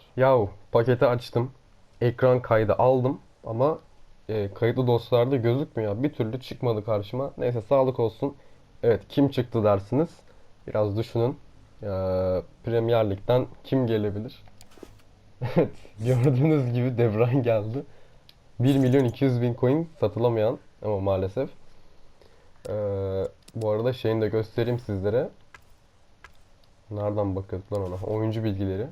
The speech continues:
Sahip sayısı bir, zayıf ayak beş, beceri hareketleri dört. Muhteşem bir oyuncu, tam bir orta saha. Tam bir kaptan.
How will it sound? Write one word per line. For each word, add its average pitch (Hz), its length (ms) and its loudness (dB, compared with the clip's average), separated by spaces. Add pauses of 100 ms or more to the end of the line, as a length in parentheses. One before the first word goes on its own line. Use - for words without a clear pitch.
(640)
Sahip 117 340 2
sayısı 110 440 -2
bir, 117 180 0
zayıf 110 300 2
ayak 107 300 2
beş, 110 280 0
beceri 113 260 2
hareketleri 101 540 0
dört. - 400 -2
Muhteşem 113 580 0
bir 104 60 0
oyuncu, 98 240 -4
tam 117 280 0
bir 117 60 -2
orta 107 300 2
saha. 101 240 -4 (760)
Tam 107 240 4
bir 101 140 -4
kaptan. 107 420 0